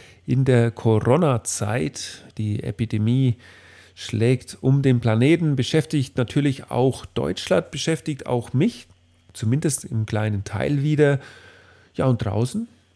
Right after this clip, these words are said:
Draußen scheint die Sonne, ich sitz hier und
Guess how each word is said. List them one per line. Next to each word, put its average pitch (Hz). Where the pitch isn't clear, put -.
Draußen 117
scheint -
die 101
Sonne, 156
ich 131
sitz -
hier 147
und 127